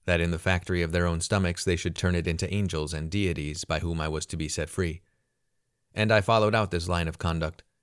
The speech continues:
and so did my friends who were deceived by me and with me. Let the proud of heart deride me now, and all who have never been brought low and broken by thee unto salvation, O my God. It is only for thy glory that I confess to thee all my ingloriousness. Grant me, I beseech thee,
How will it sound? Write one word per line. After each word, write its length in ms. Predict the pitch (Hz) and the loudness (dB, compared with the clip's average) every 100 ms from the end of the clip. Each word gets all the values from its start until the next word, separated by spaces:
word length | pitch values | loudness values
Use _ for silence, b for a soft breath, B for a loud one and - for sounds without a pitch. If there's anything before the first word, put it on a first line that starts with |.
| _ - | _ -8
and 160 | 82 | -4
so 120 | 92 | -2
did 140 | 90 85 | -2 -2
my 120 | 85 | -2
friends 360 | 95 101 87 92 | 0 0 0 -2
who 80 | |
were 100 | 82 | -2
deceived 440 | 80 85 107 95 87 | -2 -2 0 -2 -2
by 200 | 87 87 | -2 0
me 240 | 85 90 | -2 -2
and 120 | 92 | 0
with 200 | 95 95 | 0 -2
me. 220 | 80 76 - _ _ _ _ _ _ - | -4 -8 -10 _ _ _ _ _ _ 0
Let 160 | 113 | 0
the 60 | 113 | 0
proud 320 | 90 113 110 | 0 2 4
of 80 | 92 | 2
heart 280 | 80 85 - | 0 0 2
deride 340 | 98 101 95 | 2 4 2
me 100 | 87 | 0
now, 340 | 80 78 80 92 | 0 -2 -4 -2
and 120 | 95 | 2
all 180 | 95 92 | 4 4
who 120 | 92 | 4
have 120 | 87 87 | 2 2
never 200 | 85 85 | 0 0
been 200 | 87 85 | 0 2
brought 240 | 87 80 | 2 2
low 260 | 98 92 80 | 2 2 0
and 140 | 82 | 0
broken 320 | 98 90 82 | 0 2 0
by 120 | 80 | 0
thee 220 | 80 80 80 | 0 -2 -2
unto 220 | 80 85 | -4 -2
salvation, 680 | - 85 95 92 - 80 | 0 2 2 0 -2 -4
O 80 | 76 | -4
my 180 | 80 78 | -4 -4
God. 300 | 76 78 78 _ _ _ _ - | -4 -4 -6 _ _ _ _ -2
It 140 | 110 | 2
is 120 | 104 | 2
only 220 | 110 107 | 2 2
for 240 | 92 104 98 | 2 2 2
thy 180 | 101 101 | 2 2
glory 320 | 107 104 85 | 2 4 2
that 160 | 82 | 0
I 80 | 82 | -2
confess 380 | 85 85 95 90 | -2 0 0 0
to 100 | 90 | 0
thee 180 | 82 85 | 0 0
all 160 | 90 | 0
my 140 | 90 87 | 0 0
ingloriousness. 920 | 82 85 90 92 80 80 82 78 - _ _ _ _ _ _ _ | 0 0 0 0 0 -4 -6 -6 -10 _ _ _ _ _ _ _
Grant 280 | 110 107 104 | 0 0 2
me, 260 | 92 92 82 | 0 0 0
I 120 | 87 | -2
beseech 420 | 87 - 87 - | 0 0 -2 0
thee, 220 | 87 90 | 0 0